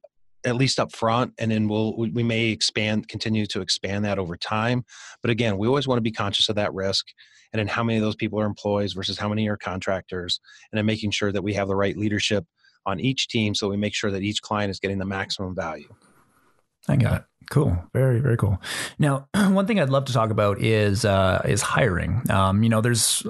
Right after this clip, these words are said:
Speaker 2: a lot of people who are getting, you know, into this, the spot where they, they need more staff, and, uh, maybe if they're, whether it be they're just, like, getting into an initial s-, kind of space where they need staff, or if they need to, uh,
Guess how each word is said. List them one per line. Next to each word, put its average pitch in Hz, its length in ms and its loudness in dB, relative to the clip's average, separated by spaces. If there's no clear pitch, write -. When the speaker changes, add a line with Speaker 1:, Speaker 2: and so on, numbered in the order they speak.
Speaker 2:
a - 40 0
lot 117 240 4
of 110 100 -2
people 123 360 2
who 127 260 4
are 113 460 4
getting, 123 840 2
you 113 100 4
know, 101 200 4
into 110 200 4
this, 104 200 2
the 104 560 4
spot 147 320 2
where 131 100 2
they, 135 140 2
they 139 200 2
need 135 300 4
more 101 220 2
staff, 92 560 2
and, 90 380 4
uh, 90 180 4
maybe 98 260 4
if 95 120 2
they're, - 240 0
whether 117 240 4
it 104 100 0
be 110 120 4
they're 104 160 2
just, 98 300 2
like, 95 200 2
getting 101 260 4
into 98 260 4
an 95 40 4
initial 98 360 4
s-, - 140 -2
kind 104 140 4
of 101 80 2
space 113 320 2
where 123 80 2
they 113 100 2
need 113 180 2
staff, 120 400 2
or 98 140 2
if 92 80 -2
they 98 100 0
need 98 160 6
to, 95 320 4
uh, 90 360 4